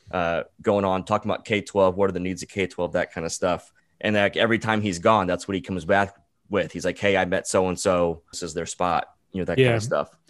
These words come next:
Speaker 2: And, and they throw one heck of a party. I mean, all their extra stuff in the evenings was always fantastic. So I am sure, even though it's virtual, I am sure they will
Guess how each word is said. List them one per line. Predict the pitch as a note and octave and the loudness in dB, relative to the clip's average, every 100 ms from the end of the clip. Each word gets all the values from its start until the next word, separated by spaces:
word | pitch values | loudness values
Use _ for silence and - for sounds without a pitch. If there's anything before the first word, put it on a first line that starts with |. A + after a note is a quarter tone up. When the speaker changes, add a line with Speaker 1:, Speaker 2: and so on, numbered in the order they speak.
| _ - | _ 2
Speaker 2:
And, | D#3 E3 | 4 4
and | D#3+ D#3+ | 6 8
they | E3+ | 8
throw | E3+ D3 C#3 | 8 8 8
one | B2+ A#2+ A2+ | 8 6 4
heck | G#2 A2 | 2 2
of | G#2 | 2
a | G2 | -2
party. | - G#2 G2 G2 G#2 | 0 2 2 -2 -4
I | B2 | 2
mean, | B2 | 4
all | B2 C3 | 6 8
their | B2+ A#2+ A#2 A#2 | 8 6 6 4
extra | A#2 - A2+ | 0 0 -4
stuff | - A#2+ G#2+ | 0 0 0
in | A2 | 0
the | G#2+ | -2
evenings | G#2+ G#2 G2 F#2+ F#2 - | 0 0 0 -2 -6 -6
was | A#2 G#2+ G2 - | 0 0 0 -4
always | G#2+ G2 F#2+ - | -2 0 0 -2
fantastic. | G2+ G2 G#2 G2+ - G2 | -2 -2 -2 -2 -4 -8
So | - A2 A2 - - - - | 0 2 2 -4 -20 -10 2
I | C3+ | 4
am | C3+ B2+ | 6 4
sure, | - D#3+ D3+ D3 | 4 6 8 8
even | C3+ B2+ | 8 4
though | A#2+ A2+ | 4 2
it's | G#2 | 2
virtual, | A#2+ A#2 - A2+ | 2 2 2 0
I | A2 | 0
am | G#2 G2+ | 0 -2
sure | - A#2+ A2 G#2 | 2 2 4 2
they | G2+ G#2 G#2 | 2 0 0
will | G#2 A2 G#2+ G#2 G2+ | 2 2 4 4 0